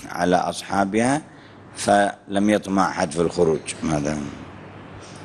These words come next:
وما هم بخارجين من، إنها عليهم مؤصدة في عمد ممددة. أجارنا الله منها. هذه الحقائق عن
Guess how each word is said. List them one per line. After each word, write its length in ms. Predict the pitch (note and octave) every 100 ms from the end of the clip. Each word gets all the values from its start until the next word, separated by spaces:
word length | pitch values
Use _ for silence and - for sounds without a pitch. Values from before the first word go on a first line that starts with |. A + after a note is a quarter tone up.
| - - - -
وما 320 | F2+ F#2 F#2
هم 80 | F2+
بخارجين 720 | E2 F2 E2 D#2+ D#2+ F2+ E2
من، 80 | D#2
إنها 340 | G2 F#2 F2+
عليهم 500 | E2+ G2+ G#2+ G#2+ G2+ - -
مؤصدة 640 | G2 - F2+ F#2+ F#2 A#2+ - - - - - - - -
في 140 | - F2
عمد 420 | D#2+ F2+ F2 F2
ممددة. 800 | A2 F#2 D#2+ C#2+ B1+ - - - - - - - - - - - - - - - - - - - - -
أجارنا 580 | - F2+ G2 G2 G2 F#2+
الله 360 | F2 F2 G2 A#2+
منها. 640 | G#2+ F2 D2 D2 D2+ D2+ - - - - - - - - - -
هذه 340 | E2+ F#2 G2
الحقائق 680 | F2+ - F2+ A2 A#2 A#2 F#2+
عن 140 | F2+